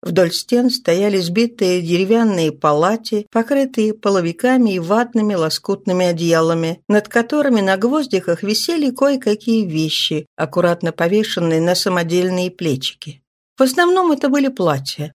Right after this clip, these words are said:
ведь Господь подарил семье восемь девочек и только одного мальчишку, Юрку, родившегося двенадцатого апреля тысяча девятьсот сорок первого года.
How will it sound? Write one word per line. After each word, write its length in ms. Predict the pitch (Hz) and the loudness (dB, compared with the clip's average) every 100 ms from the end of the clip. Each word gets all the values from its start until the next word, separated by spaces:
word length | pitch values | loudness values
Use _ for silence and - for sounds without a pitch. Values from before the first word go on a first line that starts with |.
| - | -4
ведь 240 | 170 160 | -2 0
Господь 600 | 160 160 - - 214 - | 0 0 -2 -4 -4 -2
подарил 440 | - 175 175 196 190 | -2 0 0 0 -2
семье 520 | - 180 190 214 220 | -4 -2 0 2 2
восемь 680 | 185 180 254 269 - 254 226 | 0 0 0 0 0 2 2
девочек 680 | 202 269 262 226 - 170 _ _ | 2 0 0 -4 -8 -12 _ _
и 80 | 156 | -8
только 380 | 135 156 151 156 | -2 -2 0 -2
одного 440 | 156 165 165 196 | 0 0 2 2
мальчишку, 720 | 214 170 175 180 170 - 165 160 - | 0 -2 -4 -6 -6 -8 -10 -10 0
Юрку, 680 | 254 285 269 190 - 156 - _ | 2 4 2 0 -6 -10 -10 _
родившегося 840 | 175 170 180 175 180 170 170 - 170 | 0 2 0 -2 -2 -2 0 0 -2
двенадцатого 720 | 160 180 185 175 - - 180 | -4 -2 -2 -2 -4 -2 -2
апреля 380 | 190 233 262 214 | 0 2 2 0
тысяча 260 | - 175 156 | -2 -6 -4
девятьсот 480 | 156 160 - 180 | -6 -6 -8 -8
сорок 320 | - 160 147 - | -4 -2 -2 -2
первого 380 | 160 160 151 | 0 0 0
года. 400 | 147 139 135 151 | 0 0 0 -4